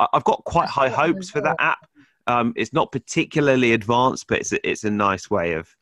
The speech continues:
Speaker 1: um, tracking.
Speaker 2: Cool. Well, I'll link to that in the show notes. And also, I'd like, I'm, I'm gonna give that a go myself on
Speaker 1: Yeah.
Speaker 2: meditation,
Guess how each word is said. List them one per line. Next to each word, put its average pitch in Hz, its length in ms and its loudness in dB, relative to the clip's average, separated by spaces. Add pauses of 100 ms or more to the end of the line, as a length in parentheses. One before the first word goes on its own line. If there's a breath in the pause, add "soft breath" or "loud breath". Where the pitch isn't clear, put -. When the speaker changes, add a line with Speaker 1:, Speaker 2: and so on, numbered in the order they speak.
(340 soft breath)
Speaker 1:
um, 82 420 -4 (280)
tracking. 80 360 -8 (880)
Speaker 2:
Cool. 247 420 -8 (200)
Well, 214 120 -4
I'll 233 120 0
link 269 200 0
to - 60 -16
that 196 120 -6
in 170 60 -10
the 175 80 -8
show 202 140 -8
notes. 175 240 -8
And 185 100 -4
also, 185 200 -8
I'd 185 100 -8
like, 196 200 -6
I'm, 180 200 -6
I'm 185 140 -8
gonna 185 140 -8
give 185 160 -8
that 160 140 -8
a 175 40 -12
go 170 180 -8
myself 160 640 -8 (100)
on 330 260 -4
Speaker 1:
Yeah. 240 220 0
Speaker 2:
meditation, 147 560 -18